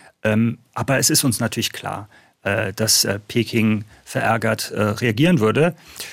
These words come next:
Und insofern, ähm, ähm, gibt es da, ähm, begrenzte Spielräume. Aber, äh, wichtig ist, dass wir, äh, durchaus unsere Beziehungen ausbauen können und sogar vielleicht ausbauen müssen.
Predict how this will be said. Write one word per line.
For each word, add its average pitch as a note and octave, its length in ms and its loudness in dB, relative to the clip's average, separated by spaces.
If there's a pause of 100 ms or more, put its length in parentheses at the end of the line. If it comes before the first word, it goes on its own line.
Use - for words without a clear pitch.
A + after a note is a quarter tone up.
(240)
Und A#2 180 4
insofern, B2 800 2
ähm, G#2+ 280 0 (800)
ähm, A#2 320 0 (440)
gibt - 200 -2
es C3+ 140 2
da, A2+ 300 -2 (520)
ähm, A#2 520 -8 (800)
begrenzte A#2 580 2
Spielräume. G2 800 -6 (420)
Aber, A#2 460 0
äh, G#2+ 280 -2
wichtig D3+ 440 2
ist, C3 280 2
dass - 260 0
wir, A2+ 400 2 (420)
äh, G#2+ 200 0
durchaus A#2 440 0
unsere G#2+ 240 -4
Beziehungen G#2+ 420 -2
ausbauen D#3 540 0
können D3+ 380 0 (380)
und B2 160 2
sogar C3 180 0
vielleicht B2 320 0
ausbauen A2 540 2
müssen. B2 580 2